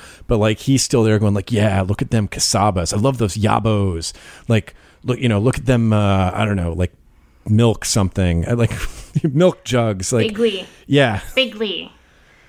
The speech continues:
Speaker 2: Bigly. I, I, I believe that bigly. Uh, I mean, he's, you know, he's the, he's, he's from Queens, and I live in Queens, and I can tell you, like,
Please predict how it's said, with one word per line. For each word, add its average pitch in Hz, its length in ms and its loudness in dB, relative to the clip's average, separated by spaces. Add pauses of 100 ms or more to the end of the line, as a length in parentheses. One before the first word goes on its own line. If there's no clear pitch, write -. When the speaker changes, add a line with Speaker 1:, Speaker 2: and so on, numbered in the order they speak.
(300)
Speaker 2:
Bigly. 220 460 -2
I, 208 280 -4 (200)
I, 226 200 0
I 247 280 0
believe 247 340 -2
that 226 260 0
bigly. 180 520 -10 (420)
Uh, 208 580 0 (300)
I 262 80 -2
mean, 302 160 -4
he's, 311 360 -4
you 302 140 -6
know, 220 320 -2 (580)
he's 269 280 -6
the, 311 120 -4
he's, 302 440 -6
he's 320 300 -8
from 349 200 -8
Queens, 370 460 -6
and 208 160 -4
I 254 120 -2
live 285 140 -10
in 285 140 -8
Queens, 277 340 -6
and 226 100 -2
I 226 100 -2
can 262 180 -12
tell 339 260 -6
you, 220 180 -2
like, 196 420 -6